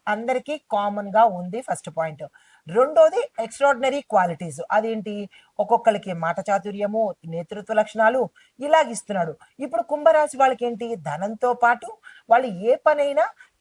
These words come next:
చాకచక్యంగా చేసుకునేటటువంటి నేర్పు ఇస్తున్నాడు. మరి ఇది కూడా అదృష్టమే కదా. తర్వాత ధనస్సు రాశి వాళ్ళకి మళ్ళా again ఏమిటుంది, ధన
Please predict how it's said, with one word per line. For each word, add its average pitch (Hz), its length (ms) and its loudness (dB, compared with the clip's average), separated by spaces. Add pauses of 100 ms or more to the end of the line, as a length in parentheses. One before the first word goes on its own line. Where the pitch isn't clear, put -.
చాకచక్యంగా 277 840 2
చేసుకునేటటువంటి 220 1300 -4 (280)
నేర్పు 262 440 2
ఇస్తున్నాడు. 185 580 -6
మరి 175 120 -10
ఇది 151 120 -12
కూడా 196 180 2
అదృష్టమే 208 460 -4
కదా. 240 160 -2 (1080)
తర్వాత 170 440 0 (360)
ధనస్సు 214 500 -2
రాశి 285 280 4
వాళ్ళకి 208 560 2
మళ్ళా 202 300 2
again 190 380 -4 (380)
ఏమిటుంది, 233 640 0 (260)
ధన 175 580 0